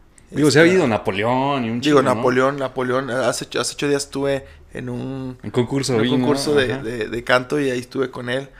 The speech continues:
Speaker 2: Tipazo de señor, tipazo de señor,
Speaker 1: Ujú.
Speaker 2: con también, con, también José María, que es su hijo, que,
Speaker 1: Ujú.
Speaker 2: que también le está, le está dando y me, le estoy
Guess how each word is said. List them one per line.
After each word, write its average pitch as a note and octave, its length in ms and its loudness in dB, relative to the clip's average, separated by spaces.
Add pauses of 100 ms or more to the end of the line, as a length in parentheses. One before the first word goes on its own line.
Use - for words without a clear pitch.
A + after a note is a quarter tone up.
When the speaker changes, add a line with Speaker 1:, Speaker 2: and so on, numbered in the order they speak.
(600)
Speaker 2:
Tipazo - 500 -8
de B2 60 -6
señor, A#2 420 -10
tipazo B2 320 -14
de B2 80 -10
señor, B2+ 240 -6
Speaker 1:
Ujú. B2 100 -10
Speaker 2:
con B2+ 100 -8
también, B2 220 -10
con, - 200 -18
también A#2+ 220 -10
José B2+ 220 -10
María, A#2+ 380 -4
que B2 140 -10
es B2 80 -14
su - 120 -10
hijo, A#2+ 220 -10
que, A#2 140 -8
Speaker 1:
Ujú. B2+ 120 -8 (300)
Speaker 2:
que - 100 -20
también A#2 280 -4
le C3 40 -6
está, B2 600 -6 (300)
le - 100 -12
está - 200 -4
dando C3 360 2
y D3 40 0
me, B2+ 180 -2
le A#2 300 -8
estoy B2+ 220 -8